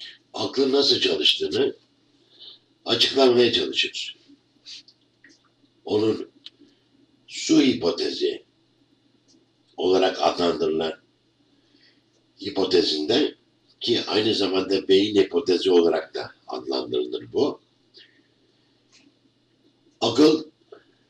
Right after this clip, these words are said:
beyin içindeki suyun miktarı ve dolaşımıyla ilgilidir. Su miktarı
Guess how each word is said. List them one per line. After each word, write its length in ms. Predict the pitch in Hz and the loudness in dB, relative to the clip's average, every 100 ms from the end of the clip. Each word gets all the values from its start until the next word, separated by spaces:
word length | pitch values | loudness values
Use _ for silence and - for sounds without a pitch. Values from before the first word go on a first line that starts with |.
| _ _ _ - - _ _ _ _ _ - | _ _ _ -20 -20 _ _ _ _ _ -2
beyin 260 | 98 120 117 | 2 2 2
içindeki 720 | 92 82 82 85 120 131 - _ _ _ _ _ _ _ _ _ _ _ _ _ _ _ _ | -4 -4 0 0 0 -2 -2 _ _ _ _ _ _ _ _ _ _ _ _ _ _ _ _
suyun 500 | - - - 101 107 | -16 -8 -2 0 0
miktarı 580 | 107 107 - 107 110 110 | 0 -4 -2 0 0 2
ve 260 | 104 101 - _ _ _ _ _ _ _ _ - | 2 2 -2 _ _ _ _ _ _ _ _ 0
dolaşımıyla 680 | 98 101 95 92 95 82 85 | 2 4 2 2 2 4 2
ilgilidir. 800 | 80 69 76 67 - - - - _ _ _ _ _ _ _ _ _ _ _ _ _ _ _ _ _ _ _ _ _ _ _ _ _ | 0 -2 -6 -6 -8 -10 -10 -14 _ _ _ _ _ _ _ _ _ _ _ _ _ _ _ _ _ _ _ _ _ _ _ _ _
Su 340 | - - 139 120 | -16 0 2 2
miktarı 720 | 113 - 110 107 107 - | 0 0 2 6 4 4